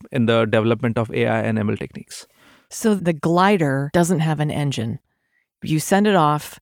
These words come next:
Speaker 2: and then what it's doing and learning is how to stay aloft for a long period of time without any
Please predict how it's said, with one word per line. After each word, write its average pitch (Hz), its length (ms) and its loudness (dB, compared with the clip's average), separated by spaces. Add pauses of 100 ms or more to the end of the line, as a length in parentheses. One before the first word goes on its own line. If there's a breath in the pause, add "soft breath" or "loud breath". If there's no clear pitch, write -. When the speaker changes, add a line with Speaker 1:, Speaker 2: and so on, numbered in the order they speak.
(360)
Speaker 2:
and 165 160 4
then 165 240 4
what 160 160 4
it's - 340 -2 (260)
doing 190 420 4
and 151 180 -2
learning 156 720 0
is - 180 -2
how 196 160 0
to 165 100 2
stay - 400 0
aloft 139 680 -2 (140)
for 180 240 2
a 160 80 6
long 175 480 4
period 170 340 0
of 143 140 -2
time 143 580 -2 (460)
without 175 680 2
any 170 340 2